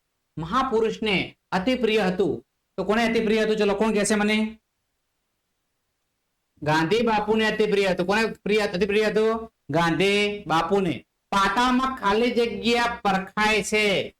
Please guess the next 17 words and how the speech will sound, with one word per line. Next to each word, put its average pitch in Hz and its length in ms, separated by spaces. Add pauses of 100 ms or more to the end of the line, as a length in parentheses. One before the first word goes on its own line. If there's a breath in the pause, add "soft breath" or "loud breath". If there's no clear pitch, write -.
(120)
તો 214 80
પાટામાં 226 720
શું 233 160
પરખાય 214 340
છે? 208 60
ચલો, 202 240 (1400)
હરિવર 240 420
પરખાય. 202 360
શું 220 180
પરખાય 226 340
છે? 226 240 (380)
હરિવર. 165 600 (800)
આ 180 80
તમારો 196 220
સાચો 190 160
જવાબ 202 260
છે. 208 200